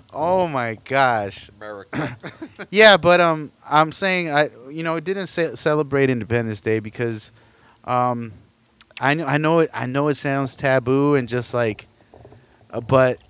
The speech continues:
Speaker 1: uh, what are, what are we celebrating? What independence are we celebrating? Like, what freedoms were there? Like, yes, uh, the United States celebrated its independence from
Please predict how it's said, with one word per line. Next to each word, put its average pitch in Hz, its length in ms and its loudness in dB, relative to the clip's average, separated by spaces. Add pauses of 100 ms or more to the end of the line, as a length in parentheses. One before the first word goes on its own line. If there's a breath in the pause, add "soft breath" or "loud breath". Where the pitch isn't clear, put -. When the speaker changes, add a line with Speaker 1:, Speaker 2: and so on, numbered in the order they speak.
(880)
Speaker 1:
uh, 127 100 -2
what 127 220 4
are, 151 80 2
what 143 160 2
are 160 60 2
we 156 120 -2
celebrating? 135 640 -4
What 127 140 0
independence 131 720 -8
are 110 100 -4
we 107 100 -6
celebrating? 92 720 -6
Like, 92 280 -10 (240 soft breath)
what 131 200 -2
freedoms 120 680 -8
were 113 220 -2
there? 90 340 -6
Like, 110 320 -4
yes, 120 400 -2 (520 soft breath)
uh, 98 340 -8
the 101 140 -12
United 113 440 -6
States - 720 -10 (540)
celebrated 104 760 -6
its 101 160 -12
independence 101 640 -10
from 95 420 -14